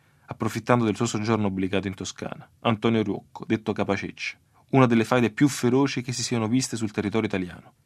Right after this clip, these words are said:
In una serie di esecuzioni cadono decine di uomini delle due bande, fino a quando il diciotto maggio novantadue Ruocco arriva con un comando di otto uomini al bar Fulmine di Secondigliano.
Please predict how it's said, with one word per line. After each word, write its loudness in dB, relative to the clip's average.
In 2
una 4
serie 2
di 0
esecuzioni -2
cadono 0
decine -2
di 2
uomini 2
delle 0
due 2
bande, -6
fino 0
a 2
quando 0
il -2
diciotto -2
maggio 0
novantadue -4
Ruocco 4
arriva 2
con -2
un 0
comando 2
di 0
otto -2
uomini 2
al 0
bar 2
Fulmine 0
di 0
Secondigliano. -2